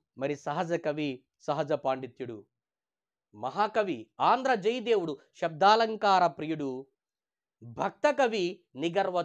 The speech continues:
చూడామణి. ఈయన యొక్క సమకాలికులు ఎవరిని అడిగితే చూడండి, పోతన సమకాలికుడిగా చూద్దాం. శ్రీనాథునికి, సర్వజ్ఞ సింగభూపాలునికి మరి పోతన సమకాలికుడిగా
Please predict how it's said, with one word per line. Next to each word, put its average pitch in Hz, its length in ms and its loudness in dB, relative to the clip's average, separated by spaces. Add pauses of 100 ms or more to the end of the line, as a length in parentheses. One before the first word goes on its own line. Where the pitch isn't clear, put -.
చూడామణి. 131 720 -4 (320)
ఈయన 196 120 0
యొక్క 190 280 2 (300)
సమకాలికులు 269 640 4
ఎవరిని 202 300 0
అడిగితే 175 300 -2 (340)
చూడండి, 160 460 -2 (440)
పోతన 233 540 6 (300)
సమకాలికుడిగా 208 800 0
చూద్దాం. 139 280 -2 (360)
శ్రీనాథునికి, 262 920 0
సర్వజ్ఞ 233 500 -2
సింగభూపాలునికి 185 1080 -2 (640)
మరి 127 160 -6
పోతన 151 400 -4
సమకాలికుడిగా 139 880 -4